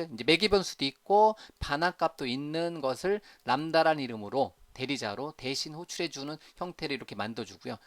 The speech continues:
그럼 여기에다가 어떤 메서드, 이제 매개 변수도 있고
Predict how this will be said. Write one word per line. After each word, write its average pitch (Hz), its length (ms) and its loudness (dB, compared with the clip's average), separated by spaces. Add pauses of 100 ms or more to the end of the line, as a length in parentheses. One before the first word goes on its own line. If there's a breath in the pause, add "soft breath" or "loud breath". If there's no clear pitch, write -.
그럼 131 140 -4
여기에다가 160 680 4 (300 soft breath)
어떤 131 280 -2
메서드, 135 540 2 (140)
이제 113 100 -8
매개 135 240 0
변수도 131 320 -2
있고 202 440 -2